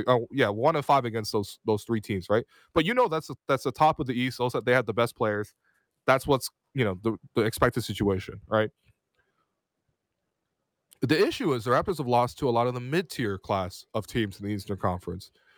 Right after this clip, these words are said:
You know, um, when the Orlando Magic were coming up, the Raptors got blown out by them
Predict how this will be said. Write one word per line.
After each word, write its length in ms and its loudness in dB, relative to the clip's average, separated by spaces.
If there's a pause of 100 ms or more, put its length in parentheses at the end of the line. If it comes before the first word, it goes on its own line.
You 120 2
know, 260 0 (180)
um, 380 2 (220)
when 400 2
the 80 0
Orlando 320 2
Magic 260 -2
were 120 0
coming 280 -2
up, 180 2 (120)
the 60 -2
Raptors 320 2
got 180 2
blown 220 2
out 180 -2
by 140 0
them 300 -2